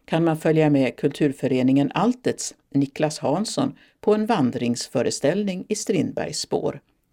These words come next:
Vandringen tar en timme. Startpunkt är Grönegatan tio och gratisbiljetter kan bokas hos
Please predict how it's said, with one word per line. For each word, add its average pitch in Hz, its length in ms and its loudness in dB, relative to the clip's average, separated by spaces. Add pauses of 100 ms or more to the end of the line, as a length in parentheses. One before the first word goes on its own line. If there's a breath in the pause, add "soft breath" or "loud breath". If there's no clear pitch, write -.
(600 soft breath)
Vandringen 160 520 2
tar - 240 -2
en 185 240 0
timme. - 380 -2 (220)
Startpunkt - 760 -2
är 127 60 2
Grönegatan 127 880 -2
tio 160 440 0 (500 soft breath)
och 262 320 2
gratisbiljetter 165 880 0
kan 147 200 0
bokas 135 480 -2
hos 165 200 -4